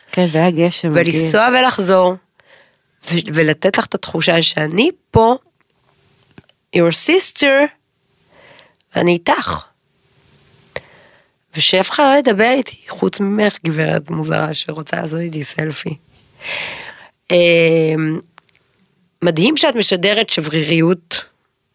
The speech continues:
Speaker 1: אני?
Speaker 2: כן, כאילו, יש לך, כאילו, כי, זה לא נכון,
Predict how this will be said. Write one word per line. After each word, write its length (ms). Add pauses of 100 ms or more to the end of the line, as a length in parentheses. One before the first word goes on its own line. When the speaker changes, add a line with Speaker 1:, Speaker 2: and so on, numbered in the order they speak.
(420)
Speaker 1:
אני? 360 (300)
Speaker 2:
כן, 200 (100)
כאילו, 260
יש 240
לך, 140
כאילו, 220 (220)
כי, 140 (140)
זה 120
לא 120
נכון, 300